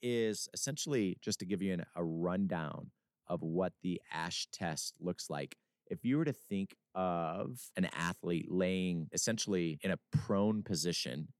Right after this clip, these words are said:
in front of the force plates and having their one arm above their head in this sort of, uh, hundred and eighty degree position,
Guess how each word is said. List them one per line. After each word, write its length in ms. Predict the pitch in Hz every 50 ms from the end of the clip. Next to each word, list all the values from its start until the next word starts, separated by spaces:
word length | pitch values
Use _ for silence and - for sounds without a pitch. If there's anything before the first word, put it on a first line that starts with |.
| _
in 120 | - 92 170
front 500 | - - - - - 113 120 120 - -
of 140 | 107 92 85
the 80 | 90
force 360 | - - - 92 92 85 -
plates 560 | - _ - 71 - - - - - - - - -
and 140 | 92 90 -
having 760 | - - 107 110 110 113 98 110 104 101 98 98 92 87 -
their 560 | - 87 92 101 95 95 92 90 90 90 - -
one 240 | 90 98 120 123 104
arm 400 | 90 90 82 - - 135 135 113
above 280 | - 95 92 117 120 107
their 100 | 117 98
head 380 | 76 73 80 73 76 - 98 -
in 160 | - 98 95
this 160 | 98 95 -
sort 220 | - - 107 98 92
of, 180 | 90 85 80
uh, 260 | 87 85 82 80 78 80
hundred 180 | 104 107 107
and 100 | 98 87
eighty 240 | 80 92 90 87 90
degree 320 | 80 85 76 - 80 82
position, 560 | 78 - 85 76 76 85 82 - - - -